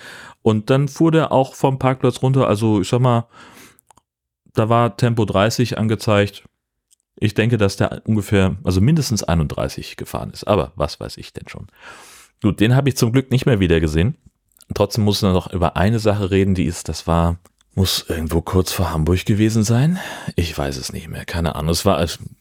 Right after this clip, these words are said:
klingt jetzt dramatischer, als es ist, aber ich wäre fast gestorben. Nein, falsch. Es, es, völlig übertrieben. Ähm, es war so eine klassische Situation,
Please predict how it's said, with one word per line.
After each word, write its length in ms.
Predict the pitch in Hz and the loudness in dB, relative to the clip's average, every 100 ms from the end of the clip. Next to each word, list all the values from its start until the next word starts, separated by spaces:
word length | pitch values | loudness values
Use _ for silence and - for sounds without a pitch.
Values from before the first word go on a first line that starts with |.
| - - | -20 -2
klingt 260 | 95 95 | 0 2
jetzt 220 | 87 - | 0 0
dramatischer, 580 | 85 78 82 87 82 - | 0 2 2 2 0 0
als 140 | 80 71 | 0 0
es 140 | - | 0
ist, 180 | - 87 | 0 2
aber 160 | 80 | 2
ich 120 | 73 82 | 0 0
wäre 180 | 78 | -2
fast 200 | 67 76 | -2 -10
gestorben. 380 | - - 80 82 - - - - - | -8 0 0 0 -4 -12 -16 -16 -12
Nein, 280 | - 76 71 - _ - | -4 -4 -4 -10 _ -6
falsch. 280 | - - - - | -6 -6 -12 -6
Es, 180 | - - | -6 -4
es, 300 | - - - - - - - | -4 -4 -8 -16 -18 -16 -6
völlig 160 | 76 | -4
übertrieben. 380 | - 60 - - - _ | -4 -8 -8 -10 -12 _
Ähm, 260 | 85 82 80 | 0 0 0
es 160 | 80 - | -2 0
war 220 | 92 101 | 2 2
so 80 | 92 | 2
eine 140 | 85 | 0
klassische 520 | - 98 101 101 90 | 2 0 0 -2 -2
Situation, 800 | - 85 80 76 - 92 95 95 | -2 -4 -2 -4 0 2 4 2